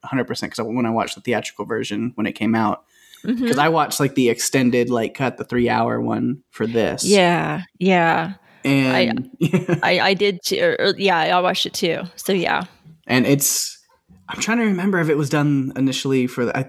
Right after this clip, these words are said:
Speaker 1: I think it was, but I'm not a hundred percent sure. But it's broken up into chapters that they show these different chapters.
Speaker 2: Mm-hmm.
Speaker 1: And so I kinda have, you know, different notes on those. And so while we're talking about, you know, I'll, I'll jump around on the chapters a little bit.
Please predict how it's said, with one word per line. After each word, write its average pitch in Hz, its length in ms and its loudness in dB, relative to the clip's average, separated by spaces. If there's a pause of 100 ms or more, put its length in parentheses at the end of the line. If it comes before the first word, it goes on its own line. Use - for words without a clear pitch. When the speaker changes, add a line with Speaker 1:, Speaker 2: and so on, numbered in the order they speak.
(140)
Speaker 1:
I 143 80 -4
think 151 260 4
it 180 100 4
was, 190 240 4
but 135 120 -2
I'm 120 80 2
not 107 100 0
a - 20 -6
hundred 117 160 0
percent - 260 -6
sure. 104 320 -2 (200)
But 143 80 4
it's 139 100 4
broken 151 360 4
up 139 140 2
into 127 200 4
chapters - 800 -4 (580)
that 117 120 -6
they 123 100 2
show 131 180 4
these 123 160 2
different - 260 0
chapters. - 640 -4 (200)
Speaker 2:
Mm-hmm. 226 440 2 (400)
Speaker 1:
And 135 240 2
so 143 560 2
I 147 100 2
kinda 156 260 2
have, 135 460 0 (120)
you 143 100 2
know, 151 80 4
different 147 280 0
notes 143 300 0
on 135 520 2 (320)
those. 143 920 -2 (1400)
And 127 160 4
so 147 200 2
while 208 160 2
we're 208 100 4
talking 151 420 2
about, 123 400 0
you 147 60 4
know, 139 80 2
I'll, 156 140 2
I'll 156 120 2
jump 151 260 0
around 127 340 0
on 110 120 -4
the 117 80 -4
chapters - 540 -2
a - 80 -4
little 113 220 0
bit. 110 220 -2